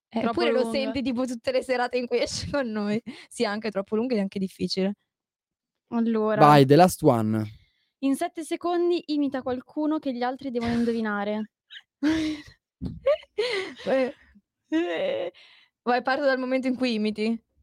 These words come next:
Speaker 2: Ok.
Speaker 1: Vai.
Speaker 2: Pronto?
Speaker 1: Alessandro. <laughs>
Speaker 3: Non è divertente.
Speaker 2: <laughs> È l'unica persona che
Speaker 1: <laughs>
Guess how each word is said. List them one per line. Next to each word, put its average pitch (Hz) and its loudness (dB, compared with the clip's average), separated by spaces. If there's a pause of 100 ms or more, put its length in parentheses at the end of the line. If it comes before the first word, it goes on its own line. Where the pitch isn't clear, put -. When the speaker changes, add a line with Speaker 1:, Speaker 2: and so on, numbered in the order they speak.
(180)
Speaker 2:
Ok. 233 -2 (320)
Speaker 1:
Vai. 208 0
Speaker 2:
Pronto? 233 -6 (1800)
Speaker 1:
Alessandro. 214 0 (260)
<laughs> - -2 (1800)
Speaker 3:
Non 107 8
è 107 10
divertente. 95 -2
Speaker 2:
<laughs> - -2
È 277 -4
l'unica 277 -2
persona 381 0
che 269 0
Speaker 1:
<laughs> - -20